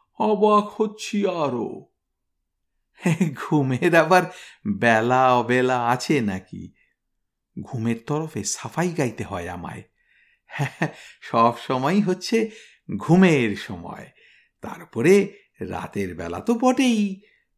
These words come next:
Speaker 2: মানে যখন ইচ্ছে ঘুমন। আরে আমি তো সময় পেলেই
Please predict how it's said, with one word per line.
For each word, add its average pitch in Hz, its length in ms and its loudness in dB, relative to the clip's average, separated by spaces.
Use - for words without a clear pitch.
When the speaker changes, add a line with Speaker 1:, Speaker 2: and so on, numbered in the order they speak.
Speaker 2:
মানে 427 160 -6
যখন - 320 0
ইচ্ছে 143 300 -2
ঘুমন। 143 520 -6
আরে 285 160 -4
আমি 185 380 -8
তো 285 180 -4
সময় 156 480 -2
পেলেই 202 600 0